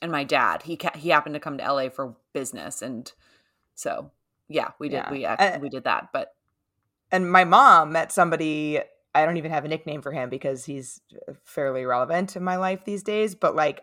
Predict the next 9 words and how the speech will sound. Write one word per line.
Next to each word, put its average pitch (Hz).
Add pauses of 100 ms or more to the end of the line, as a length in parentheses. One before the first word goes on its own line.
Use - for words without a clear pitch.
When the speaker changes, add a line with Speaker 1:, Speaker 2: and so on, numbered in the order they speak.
Speaker 2:
I 143 (400)
was 160 (200)
casually 180
dating 147
somebody, 127
we 127
were 135
not 139 (200)
exclusive, 123